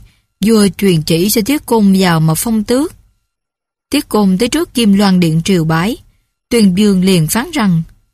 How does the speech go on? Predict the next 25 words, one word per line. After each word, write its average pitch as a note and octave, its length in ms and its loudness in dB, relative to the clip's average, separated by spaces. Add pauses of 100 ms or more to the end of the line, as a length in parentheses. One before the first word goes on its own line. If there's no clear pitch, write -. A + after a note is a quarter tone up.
(560)
"Tiết F4 200 -2
Côn A3 300 2
nay G#3 180 4
đã F#3 140 2
cải G3 200 -2
tà G3 280 -2
quy A3 200 -2
chánh, G#3+ 300 0 (420)
quyết E4+ 200 -4
lòng F#3 260 0
phò E3+ 160 -2
tá F3 220 -4 (100)
quân A#3 220 0
nhân, A3+ 260 0 (540)
trẫm G3+ 240 0
phong G#3 280 2
cho G#3 100 0
làm E3 200 2
chức C4+ 220 -4
phó - 160 -4
tổng F#3+ 300 -2
binh, A3 220 2 (420)
hãy E3+ 240 0
khá C4+ 180 -4
tận E3+ 300 -4